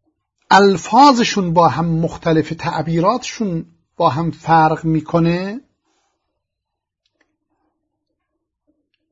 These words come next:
لذا متواتر لفظی نیستند و از اون طرف چون مضمونشون،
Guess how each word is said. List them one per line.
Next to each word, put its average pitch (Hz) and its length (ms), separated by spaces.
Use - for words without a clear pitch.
لذا 233 180
متواتر 185 580
لفظی 185 640
نیستند 165 680
و 208 80
از 247 280
اون 311 160
طرف 170 460
چون 269 480
مضمونشون، 196 1400